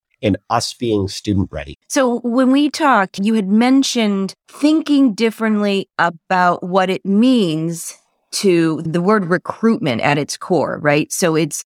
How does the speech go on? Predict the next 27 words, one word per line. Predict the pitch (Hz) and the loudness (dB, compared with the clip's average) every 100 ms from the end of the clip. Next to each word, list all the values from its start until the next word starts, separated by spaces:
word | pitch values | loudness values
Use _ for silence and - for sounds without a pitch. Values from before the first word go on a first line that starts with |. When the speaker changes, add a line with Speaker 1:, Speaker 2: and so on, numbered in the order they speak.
| - | -6
Speaker 1:
Right. | 85 87 | -4 -2
Speaker 2:
want | 170 202 233 240 - | 0 2 2 0 0
it, | 196 - | -2 0
it's | 190 175 - - - | -2 -2 -10 -4 0
encouraging | 185 170 - 285 277 214 226 214 | 0 -2 0 2 2 2 2 2
students | - - - - 269 185 170 165 - | -2 -10 -6 0 2 2 -2 -4 -4
to | 208 | -2
want | 185 180 185 208 | 0 2 0 -2
to | - 185 | -4 -4
stay | - - 190 180 | -4 0 0 2
where | 175 165 160 156 | 0 0 0 2
they | 151 147 - | 0 0 0
are, | 165 110 - | 2 2 0
right? | 135 156 - | 0 0 2
Engaging | 185 180 190 202 202 214 202 180 | 0 0 2 2 2 2 2 2
them | 160 151 156 | 2 2 0
in | - 160 | -2 -4
staying | 143 - - 165 170 170 | -4 -6 -2 -2 0 -2
on | - 147 147 | -2 -2 -2
campus. | 143 175 170 - - - - - - | -4 -4 -4 -4 -10 -10 -14 -14 -2
And | 190 190 190 190 185 - _ | 0 2 0 -2 -6 -10 _
we | 202 226 | -2 2
need | 277 330 | 4 4
to | - 320 | 2 -2
think | - 294 277 | 0 2 2
about | 240 226 202 - | 2 2 2 0
that | 196 185 | 0 0